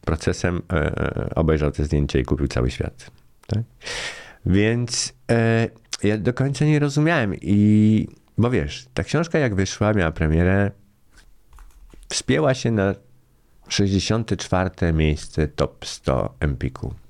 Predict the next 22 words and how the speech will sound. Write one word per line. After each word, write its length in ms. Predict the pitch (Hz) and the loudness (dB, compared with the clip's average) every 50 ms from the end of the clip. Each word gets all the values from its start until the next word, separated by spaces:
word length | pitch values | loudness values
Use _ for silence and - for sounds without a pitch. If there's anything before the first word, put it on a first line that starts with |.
| - - - - - - - - - - - - - - - - - - - - - - - - - - - - - - - - - - _ - - - | -20 -20 -20 -20 -20 -20 -20 -20 -20 -20 -20 -20 -20 -20 -20 -20 -20 -20 -20 -20 -20 -20 -20 -20 -20 -20 -20 -20 -20 -20 -20 -20 -20 -20 _ -12 -6 -4
Dwa 240 | 82 85 101 113 | 0 2 2 0
dni 280 | 123 123 113 110 113 113 - - - | 2 0 0 2 2 0 -2 -4 -2
po 140 | - 104 110 | -2 -2 0
tym, 240 | - - 101 92 | 0 0 0 2
jak 260 | 90 87 85 - - 92 | 2 0 0 -2 -2 0
mecenas 600 | 85 82 80 - 87 82 82 82 80 - - - - - | 0 0 0 0 2 2 2 2 0 -4 -10 -14 -14 -12
Ślusarek 760 | - - - 80 76 - - 78 76 76 76 - - - - - - - - - - - _ _ _ _ - - _ - _ _ - _ - - - - - - - - - - - - - - - - - - - - | -10 -4 -2 -2 -2 0 0 0 0 0 0 -2 -6 -14 -16 -18 -20 -20 -20 -20 -20 -20 _ _ _ _ -20 -20 _ -20 _ _ -20 _ -20 -20 -20 -20 -20 -20 -20 -20 -20 -20 -20 -20 -20 -20 -20 -20 -20 -20 -4 -2
zadenuncjował 720 | - 82 92 87 87 80 80 82 78 76 - 82 78 76 73 | 0 0 2 2 2 2 2 2 0 0 0 2 2 2 0
swoją 280 | 73 - - 73 71 | 0 -2 -2 -2 0
klientkę, 500 | 71 - 76 71 69 71 - - 104 110 110 - - - - - - - - - - _ - _ | 0 0 0 0 0 -2 -2 -2 -2 -2 -2 -6 -10 -18 -20 -20 -18 -18 -20 -20 -20 _ -8 _
a 360 | - 92 87 87 87 85 80 | 2 2 4 4 4 4 2
znalazła 320 | 80 87 85 85 85 87 | 2 2 2 2 2 0
się 100 | - - | 0 0
na 80 | 80 76 | -2 -2
trzydziestym 460 | - - - 78 76 71 - 80 76 | -2 -2 0 0 0 2 2 0 -2
czwartym. 420 | - - - 53 - - - - - - - - - - - - - - - - - - - - - - - - - - - - - - - - _ _ _ _ _ - - - - - - - - - - - - - - - _ _ _ - - | 0 0 -2 -2 -2 -6 -10 -12 -12 -12 -16 -18 -18 -18 -12 -10 -10 -10 -10 -14 -20 -20 -20 -20 -20 -20 -20 -20 -20 -20 -20 -20 -20 -20 -20 -20 _ _ _ _ _ -20 -20 -20 -20 -18 -18 -18 -20 -20 -20 -20 -20 -20 -20 -20 _ _ _ -6 -2
E, 420 | 139 139 135 135 131 131 131 131 - - - | 0 2 4 4 4 4 2 2 -2 -2 0
ja 160 | 117 113 127 | 2 2 2
się 140 | - - 220 | 2 0 -2
długo 180 | 190 202 190 190 | 0 2 2 2
zastanawiałem, 460 | 180 170 - - 170 170 170 160 151 | 0 0 0 0 0 2 2 2 2
dlaczego, 560 | 135 131 139 143 - - 135 104 87 67 - | 2 2 2 2 0 -2 -2 0 0 -2 -2